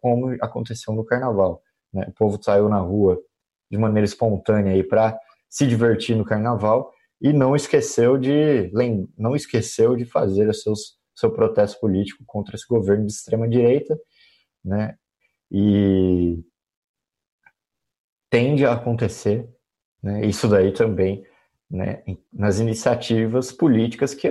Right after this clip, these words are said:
ocorram a partir de agora aí, né, o ano começando no, no Brasil, né, então é,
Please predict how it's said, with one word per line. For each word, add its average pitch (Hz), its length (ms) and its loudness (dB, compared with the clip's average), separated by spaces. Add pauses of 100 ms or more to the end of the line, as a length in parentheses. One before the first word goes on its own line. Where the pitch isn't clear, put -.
(120)
ocorram 123 600 0
a 120 40 -8
partir 123 440 -2
de 110 80 0
agora 101 380 4
aí, 98 240 0 (420)
né, 98 240 0
o 95 160 2
ano 98 120 0
começando 101 640 -2
no, 92 300 -4
no 95 120 -6
Brasil, 104 540 0 (720)
né, 101 200 -4
então 104 320 0
é, 113 120 -4